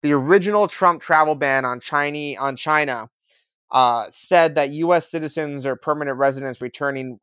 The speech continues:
could face up to fourteen days quarantine very few people were quarantined who weren't obviously sick when they got off of that airplane. And the travel of U S citizens, those returning back to the United States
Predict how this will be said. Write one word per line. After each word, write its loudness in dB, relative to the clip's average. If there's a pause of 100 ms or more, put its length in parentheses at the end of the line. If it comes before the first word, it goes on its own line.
could -4
face 0
up -4
to -8
fourteen -6
days 0
quarantine -4 (440)
very 4
few -10
people -8
were -2
quarantined -8
who -10
weren't 0
obviously -2
sick -12
when -14
they -12
got 0
off -6
of -20
that -8
airplane. -10 (520)
And 0
the 0
travel 4
of -2
U -2
S 0
citizens, -6
those -4
returning -6
back 4
to -10
the -8
United -2
States -4